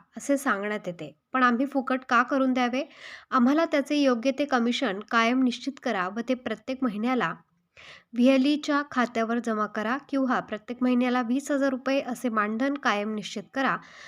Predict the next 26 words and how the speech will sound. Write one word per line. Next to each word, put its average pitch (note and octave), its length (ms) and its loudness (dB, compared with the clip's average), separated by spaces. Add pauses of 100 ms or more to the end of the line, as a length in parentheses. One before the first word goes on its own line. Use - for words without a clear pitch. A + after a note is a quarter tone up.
(200)
अशा C4 240 2
विविध C#4 360 0
मागण्या A#3+ 460 2
निवेदनात A#3 480 0 (100)
करण्यात G#3+ 380 -2
आल्या F3 160 -2
आहेत. E3 220 -6 (880)
मुख्यमंत्र्यांची E4 800 2
लाडकी A#3+ 300 2
बहीण C4+ 300 2
योजनेचे B3+ 500 0
कार्यच A3+ 760 0
ऑनलाइन A3+ 400 -2
करण्यासाठी A3 840 -4 (800)
लिंक C4+ 380 4
ओपन A#3 320 2
करून A3 320 0
द्यावी, G#3+ 460 -2 (600)
अशा B3+ 260 0
विविध A#3+ 400 0
मागण्यांसाठी A3+ 800 0
कडकडीत A#3 420 -2
बंद B3 300 -2
ठेवण्यात G#3+ 500 -4
येत E3+ 180 -8
आहे. D#3 300 -10